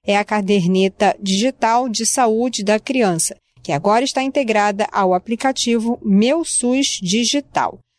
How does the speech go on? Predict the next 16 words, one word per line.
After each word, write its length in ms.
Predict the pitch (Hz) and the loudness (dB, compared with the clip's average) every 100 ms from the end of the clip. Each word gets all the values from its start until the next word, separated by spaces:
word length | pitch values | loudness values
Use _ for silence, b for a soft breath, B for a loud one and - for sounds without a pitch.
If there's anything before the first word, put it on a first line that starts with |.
| _ | _
Os 140 | 175 170 | -8 0
dados 340 | 214 247 277 | 0 0 -2
serão 320 | - 247 226 | 0 0 2
lançados 720 | 226 214 - 214 202 254 226 | 0 0 0 0 0 -2 -2
em 140 | 180 185 | -4 -6
tempo 340 | - 170 175 | -4 -4 0
real 320 | 208 208 214 240 _ _ | 2 4 2 -2 _ _
pela 160 | 214 208 | 0 2
Rede 260 | 196 196 | 0 0
Nacional 580 | 196 190 - 185 175 202 220 | 0 0 0 -2 0 0 0
de 100 | 190 | -2
Dados 480 | 165 180 190 190 | 0 0 0 -2
em 140 | 175 196 | -2 0
Saúde. 640 | - 240 240 196 160 - _ _ | 0 0 0 0 -4 -6 _ _
Na 120 | - 147 | -8 -4
plataforma, 800 | 175 185 285 285 233 233 269 | -2 0 0 0 2 2 0